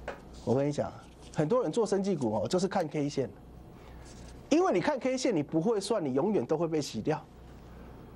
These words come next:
对不对？你是看 K 线的，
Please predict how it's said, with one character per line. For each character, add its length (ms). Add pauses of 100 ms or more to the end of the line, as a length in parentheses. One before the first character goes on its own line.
(440)
对 100
不 60
对？ 100 (1300)
你 160
是 140
看 200
K 180
线 200
的， 200